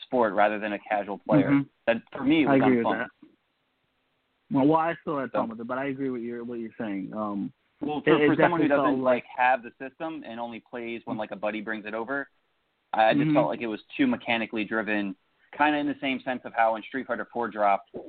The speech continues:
Speaker 1: you could only do specific combos that were pre-programmed. There was no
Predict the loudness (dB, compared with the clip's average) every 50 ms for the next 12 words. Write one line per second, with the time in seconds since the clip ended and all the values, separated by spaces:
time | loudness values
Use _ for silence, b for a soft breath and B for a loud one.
0 | -18 _ _ _ -6 -6 -4 -4 -4 -2 0 0 0 0 0 -2 0 0 0 0
1 | 0 -2 -4 -8 _ -12 -8 -8 -6 -6 -6 -6 -2 2 2 4 4 4 2 0
2 | 0 0 0 -2 -4 -8 _ _ _ _ _ _ _ 0 0 2 0 -4 -6 -6
3 | -6 -6 -4 -2 -2 -2 -2 0 -2 -4 -4 -6 -6 -4 -4 -4 -4 -6 -8 -12